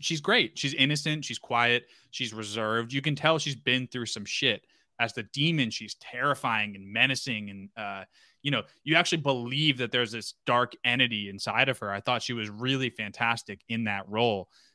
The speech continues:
But yeah, I kinda think of, like, if we look at the Bible, Chris, like Mother Mary, right? Virgin, um, basically is given a child by an angel, right? It's kind of the same story, but reversed. That's why we're referring to it as the Antichrist,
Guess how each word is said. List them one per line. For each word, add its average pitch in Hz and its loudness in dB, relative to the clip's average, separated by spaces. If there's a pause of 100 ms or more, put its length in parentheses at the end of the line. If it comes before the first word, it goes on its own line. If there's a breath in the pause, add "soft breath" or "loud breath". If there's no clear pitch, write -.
But 135 2
yeah, 190 8
I 160 8
kinda 185 2
think 202 -2
of, 160 -6
like, 156 4
if 135 -8
we 143 2
look 175 4
at 175 -2
the 135 -2
Bible, 131 4
Chris, 104 -8
like 107 -6
Mother 127 0
Mary, 110 0
right? 104 -2 (360)
Virgin, 123 0 (400)
um, 110 0 (160)
basically 151 4
is 131 4
given 131 2
a 139 2
child 123 2
by 113 4
an 110 -2
angel, 117 -2
right? 123 2
It's 135 -4
kind 160 2
of 214 2
the 165 0
same 143 2
story, 147 0
but 120 -4
reversed. 110 0
That's 107 -20
why 120 2
we're 117 -4
referring 120 -4
to - -6
it 110 -4
as 107 -4
the 101 -18
Antichrist, 107 -4